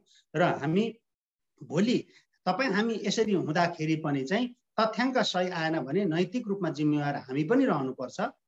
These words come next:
र त्यो कारणले गर्दाखेरि चाहिँ अब यसपालि यो अवसर पनि छ एउटा, र अर्को कुरा चाहिँ हामीले यति बेला पनि सही तथ्याङ्क टिपाएनौँ भनेदेखि हामीलाई फेरि चाहिँ यो चाहिँ, अ, यो अवसर होइन, हाम्रो लागि चाहिँ एउटा चाहिँ सबभन्दा गाली खाने बाटो पनि बन्छ।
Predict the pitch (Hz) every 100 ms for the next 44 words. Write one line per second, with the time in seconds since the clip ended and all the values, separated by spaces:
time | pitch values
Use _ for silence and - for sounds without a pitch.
0 | _ _ - 160 175 254 196 175 165 156
1 | 143 135 135 131 143 190 - _ - 147
2 | 180 180 147 143 190 185 - 175 175 180
3 | 160 233 - 180 180 170 226 247 233 185
4 | 165 156 156 156 254 - _ - 214 220
5 | 247 302 226 214 202 170 143 180 202 214
6 | 294 285 254 247 - 196 185 180 175 170
7 | 170 160 160 156 151 120 123 131 131 208
8 | - _ _ 120 165 233 269 - 190 185
9 | 180 180 165 151 175 247 _ _ 151 170
10 | 226 180 202 220 226 175 156 202 196 156
11 | 220 175 147 151 - 151 147 139 175 180
12 | 165 156 170 165 160 196 202 175 165 135
13 | 131 127 120 - - -